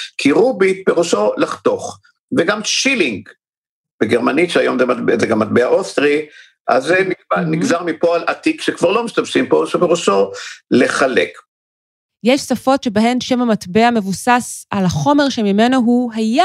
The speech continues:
Speaker 2: עשוי, כלומר כסף או זהב,
Speaker 1: כן,
Speaker 2: נכון?
Speaker 1: ודאי, דיברנו, יש שלוש מתכות מרכזיות שימשו ליצירת, אה, הכסף,
Speaker 2: מהמם.
Speaker 1: כסף, זהב ונחושת.
Speaker 2: מהמם.
Speaker 1: או יש אומרים גם ארד, אה, והם גם, לפעמים שם המטבע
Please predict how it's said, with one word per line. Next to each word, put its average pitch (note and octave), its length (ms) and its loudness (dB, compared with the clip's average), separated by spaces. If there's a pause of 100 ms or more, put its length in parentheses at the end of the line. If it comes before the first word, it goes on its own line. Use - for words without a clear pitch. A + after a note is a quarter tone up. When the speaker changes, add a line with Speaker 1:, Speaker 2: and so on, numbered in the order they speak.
(120)
Speaker 2:
עשוי, C#3 460 0 (120)
כלומר F3+ 260 2 (120)
כסף A#3 400 -4
או G3+ 200 4
זהב, G3+ 400 0
Speaker 1:
כן, D3 140 -4
Speaker 2:
נכון? - 180 0
Speaker 1:
ודאי, - 120 0 (200)
דיברנו, C#3+ 440 0
יש C#3 220 0
שלוש F#3+ 300 0
מתכות - 300 0
מרכזיות C#3 420 0
שימשו - 300 -2
ליצירת, A2 400 0 (140)
אה, G#2 260 2
הכסף, G2+ 440 -2 (420)
Speaker 2:
מהמם. F3+ 360 -2 (140)
Speaker 1:
כסף, E3 220 0 (100)
זהב A#2+ 300 0
ונחושת. A#2+ 720 0 (340)
Speaker 2:
מהמם. E3+ 340 -2
Speaker 1:
או C3+ 320 0 (260)
יש - 240 -2
אומרים G#2 220 0
גם G2+ 200 0
ארד, D3+ 380 0 (360)
אה, - 60 -2 (360)
והם F#3+ 580 2 (240)
גם, D#3 180 0 (120)
לפעמים G3+ 500 0
שם F3 260 0
המטבע F3 640 0